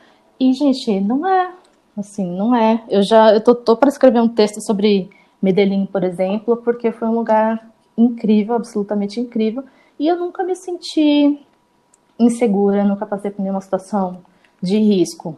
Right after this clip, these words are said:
Claro que tem os cuidados que a gente tem que tomar sempre, mas eu também acho que a gente precisa se permitir. Até porque, vamos combinar que a gente mora no Brasil, né? Então a gente sabe já,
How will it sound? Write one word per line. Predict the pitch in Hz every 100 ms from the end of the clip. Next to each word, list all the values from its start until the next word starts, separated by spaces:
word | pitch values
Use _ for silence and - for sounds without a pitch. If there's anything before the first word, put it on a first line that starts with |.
| _
Claro | - 175 180
que | 202
tem | 180
os | 175
cuidados | - 202 185 196 220 226
que |
a | 180
gente | 175
tem | 170
que | -
tomar | 185 185
sempre, | - 226 202 202 277 - _ _ _ _
mas | 220 226 226
eu | 240
também | 233 226
acho | 208 202 -
que |
a | 208
gente | 208 -
precisa | 202 - 208 196 208 202
se | 202 202
permitir. | 202 190 214 226 - 151 - _ _
Até | 220 262
porque, | 262 233 - 220 202
vamos | 202 208
combinar | 214 196 185
que | 196
a |
gente | 190 -
mora | 190 190
no | 185
Brasil, | 202 202 170 165
né? | 180 - _
Então | 190 190 185
a |
gente | 185 190 202
sabe | 196 175 185 175 175 175
já, | 175 170 160